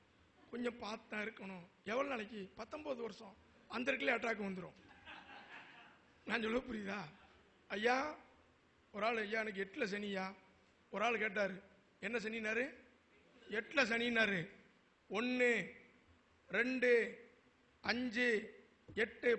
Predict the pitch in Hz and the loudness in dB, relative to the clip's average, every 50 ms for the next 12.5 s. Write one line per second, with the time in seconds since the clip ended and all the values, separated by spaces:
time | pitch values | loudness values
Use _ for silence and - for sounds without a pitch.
0 | 240 - 240 254 262 269 262 240 220 185 - - - - - - - - - - | 4 4 4 6 6 6 4 4 4 0 -2 -4 -12 -20 -20 -20 -20 -20 -20 -20
1 | _ _ - - 220 240 247 247 - - - 254 254 254 220 180 - - - - | _ _ -4 0 0 0 0 -2 -6 -6 -2 0 0 0 0 -2 -6 -12 -18 -6
2 | - 202 240 254 254 240 220 208 233 240 247 233 - - - - - - 196 214 | 0 4 4 4 4 2 2 4 4 4 4 2 -4 -12 -18 -16 -6 0 0 2
3 | 220 202 202 - - - - - _ - - - - 190 208 233 247 247 247 233 | 2 0 -2 -6 -14 -20 -20 -20 _ -20 -16 -8 -4 -2 0 2 4 4 4 2
4 | 233 240 226 233 226 208 202 - - 247 262 262 214 190 247 247 247 240 240 233 | 2 4 4 6 6 6 4 2 2 2 4 4 4 4 4 4 4 2 0 -2
5 | 240 - - - - - - - - _ - - - - - - - - - - | -6 -10 -16 -20 -20 -20 -20 -20 -20 _ -20 -20 -20 -20 -20 -20 -20 -18 -18 -18
6 | - - - - - - - - - - - - - - - - - - - - | -18 -18 -20 -20 -20 -20 -20 -20 -20 -20 -20 -20 -18 -16 -16 -14 -16 -16 -16 -16
7 | - - - - - - - - - - - 196 220 226 240 240 226 208 170 151 | -14 -12 -12 -12 -12 -12 -10 -8 -8 -6 -4 0 4 6 8 8 8 6 4 -2
8 | 147 - - - - - - - - - - 196 220 247 269 262 262 254 247 185 | -8 -14 -16 -18 -18 -18 -18 -20 -8 -2 0 2 4 6 8 10 10 10 10 8
9 | 240 233 208 233 226 220 220 214 214 208 196 175 165 - - - - - - - | 4 4 4 4 6 6 4 4 2 4 4 2 2 0 -6 -16 -20 -20 -20 -20
10 | - - _ - - - - 214 214 214 208 196 196 208 226 233 226 214 214 220 | -20 -20 _ -20 -16 -10 -4 -2 0 0 0 0 -2 -4 -2 -2 -2 -2 -2 -2
11 | 214 226 220 208 208 208 214 208 196 - 220 190 208 208 208 214 214 214 196 180 | -2 0 0 0 0 -2 -2 -2 -2 -4 -6 -4 -4 -2 -2 -2 -2 -2 -2 -2
12 | 208 208 214 214 214 202 220 214 214 220 | -4 -4 -4 -6 -6 -6 -6 -6 -4 -4